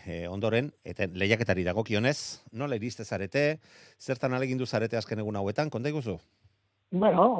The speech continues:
Speaker 2: uste ondo aleitzen gea, aitu, itxasuan ibili gea, ez, ez du, golako giro txarrak eta hin,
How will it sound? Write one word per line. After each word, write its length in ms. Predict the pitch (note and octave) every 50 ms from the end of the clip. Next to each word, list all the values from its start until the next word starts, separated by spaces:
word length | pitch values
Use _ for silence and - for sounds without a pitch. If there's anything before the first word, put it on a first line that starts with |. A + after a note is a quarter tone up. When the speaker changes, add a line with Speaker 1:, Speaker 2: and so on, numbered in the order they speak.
| D#3+ E3
Speaker 2:
uste 240 | F3 D#3+ - F3+ D#3+ E3
ondo 180 | E3+ D#3+ D#3 D3+
aleitzen 400 | D3 D3 D3+ D3 - F3+ F3 F3
gea, 200 | G#3 G#3+ F#3 D#3 D3
aitu, 280 | C#3 C3+ - G3 F3+ D#3+ D3
itxasuan 420 | D3 - - E3 C3+ D3+ D3+ D3
ibili 220 | D3 D#3 D#3+ D#3+ D#3+
gea, 460 | F3 F#3+ G3 G3+ F#3+ E3+ D#3+ D#3 D3+
ez, 80 | D3+ - -
ez 120 | E3 D#3+ C3
du, 160 | - F3 D3+ D3 D3 D3
golako 320 | C#3+ D#3+ E3 E3 D#3+ D#3
giro 160 | D3+ E3 E3+ D#3+
txarrak 360 | - F3 E3+ E3 E3+ D#3+ E3
eta 160 | D#3 E3 E3 F#3
hin, 120 | A3 A3+